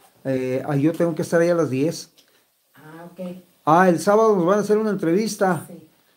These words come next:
Speaker 1: No sé si salga ese mismo día para un po-, un podcast. Este,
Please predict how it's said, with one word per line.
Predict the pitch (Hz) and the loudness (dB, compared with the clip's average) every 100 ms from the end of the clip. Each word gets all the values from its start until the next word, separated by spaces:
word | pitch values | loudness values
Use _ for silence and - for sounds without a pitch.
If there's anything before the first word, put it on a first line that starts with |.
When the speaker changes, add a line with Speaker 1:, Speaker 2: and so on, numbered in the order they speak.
| _ | _
Speaker 1:
No | 170 185 | 0 2
sé | 196 | 0
si | 160 | -2
salga | 190 190 202 | -2 2 2
ese | 190 | 2
mismo | 196 196 190 | 0 0 0
día | 190 214 - - _ _ _ _ _ - _ _ _ _ | 4 4 2 -6 _ _ _ _ _ -20 _ _ _ _
para | 139 139 | 0 2
un | 156 151 | 0 -4
po-, | - | -4
un | 208 185 | -2 0
podcast. | 202 208 165 147 - - _ _ _ _ _ _ _ _ _ _ _ - | 0 0 -2 -4 -10 -18 _ _ _ _ _ _ _ _ _ _ _ -4
Este, | 131 123 - 143 127 | -2 -2 -4 0 0